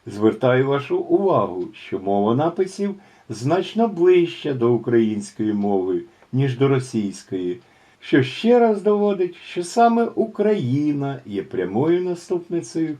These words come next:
Київської Русі. З'явилася велика кількість книг, завезених з Візантії. Зрозуміло, що першими книгами на Русі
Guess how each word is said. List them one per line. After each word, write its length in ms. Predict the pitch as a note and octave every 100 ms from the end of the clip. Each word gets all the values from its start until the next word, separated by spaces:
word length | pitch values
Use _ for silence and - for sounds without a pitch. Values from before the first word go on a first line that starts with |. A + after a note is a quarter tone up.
| -
Київської 680 | F#2 G2 G#2+ - G#2+ G#2
Русі. 480 | G2 G2+ - E2 D#2+ - _ _ _ _ _
З'явилася 920 | A2 F2 F2+ A#2+ A#2 G3 B3 A3+ A3+
велика 380 | G#3 G#3 G#3 F#3+
кількість 540 | F3+ F3+ F3+ - C#3 -
книг, 520 | A#2 A2+ C3 A#2 - _ _
завезених 800 | G#2+ F#2 G#2+ G#2+ A#2+ B2+ B2+ A#2+ G#2
з 40 |
Візантії. 880 | G2 F#2+ G2+ F#2+ - F#2+ E2+ E2 D#2+ - _ _ _
Зрозуміло, 840 | C3+ G3 B3+ A3+ A#3 G3 F#3+ F3+ D3+
що 240 | - A2+
першими 540 | - G#2+ G2+ - G2 F#2
книгами 540 | A2 A#2 G2 G#2 F#2+
на 140 | F#2
Русі 520 | F#2+ G2+ - G#3 A3